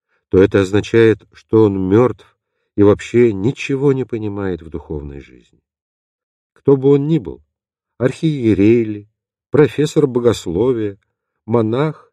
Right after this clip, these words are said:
или священник — он просто болтает о духовной жизни постольку, поскольку у него есть способность рассуждать логически,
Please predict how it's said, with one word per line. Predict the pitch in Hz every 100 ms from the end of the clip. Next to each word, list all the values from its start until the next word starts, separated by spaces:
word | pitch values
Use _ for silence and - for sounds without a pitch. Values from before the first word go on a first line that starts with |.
| _
или | 92 80
священник — | 78 - 65 - - 95 107 98 _ _ _ _ _ _ _
он | 135
просто | 139 185 208 - 196 190
болтает | 147 160 190 170 - 196 185 165
о | 170
духовной | 156 156 160 156 151 147
жизни | 135 156 185 156 135 127
постольку, | 139 135 - 170 160 156
поскольку | 156 - _ 156 156 151
у | 151
него | 147 147
есть | 156 147 -
способность | - 143 - 160 151 143 -
рассуждать | 151 - 147 127 127 151 156
логически, | 139 135 135 147 - - _ 73